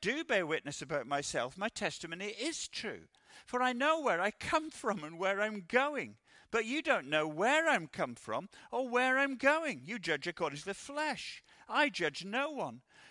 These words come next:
Yet even if I do judge, my judgment is true. For if it is not I alone who judge, but I and the Father who sent me. In your law,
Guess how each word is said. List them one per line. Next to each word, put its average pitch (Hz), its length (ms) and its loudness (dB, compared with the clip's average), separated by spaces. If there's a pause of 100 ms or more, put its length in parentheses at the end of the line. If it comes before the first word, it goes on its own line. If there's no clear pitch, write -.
Yet 190 220 2
even 240 500 0
if 208 160 2
I 226 200 2
do 196 340 -4
judge, 143 480 -4
my 165 220 2
judgment 165 600 -2
is - 160 -10
true. 285 600 -6 (600)
For 226 220 4
if 233 100 4
it 262 160 -4
is 220 140 -6
not 214 340 0 (100)
I 226 260 6
alone 214 440 2
who 156 160 -4
judge, 143 420 0 (220)
but 185 140 0
I 233 300 2
and 233 180 -4
the 233 40 -6
Father 247 540 -2
who 160 140 -6
sent 226 420 -6
me. 123 220 -6 (520)
In 269 140 -2
your 302 220 0
law, 156 460 -2